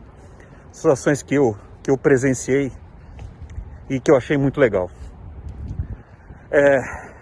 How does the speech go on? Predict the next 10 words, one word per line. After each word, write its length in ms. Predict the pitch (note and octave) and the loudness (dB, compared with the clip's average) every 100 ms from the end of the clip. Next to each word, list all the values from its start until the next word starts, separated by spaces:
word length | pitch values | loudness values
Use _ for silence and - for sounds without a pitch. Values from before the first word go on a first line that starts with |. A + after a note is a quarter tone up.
| - - | -14 -2
envolve 420 | F#3+ D3+ E3+ D#3+ | 2 6 4 4
duas 200 | D3+ C#3+ | 0 0
pessoas 420 | C#3 - C#3 B2 | -2 -2 -2 -4
que, 280 | - B2 G2 - - - - - - - - | -4 -6 -6 -10 -20 -18 -12 -12 -12 -16 -12
que 80 | |
estão 320 | - - C#3+ B2+ | -4 2 4 4
aí 260 | C3 D3+ - - - - - - - - - - - - | 2 -2 -6 -10 -12 -18 -20 -20 -18 -18 -18 -20 -20 -14
e 200 | - D3 | -4 -2
são 320 | C3+ - E3 D3 | 0 2 0 0
situações, 1040 | - - C#3 - E3+ D#3+ D3+ - - - | -2 2 2 2 2 2 2 -4 -8 -10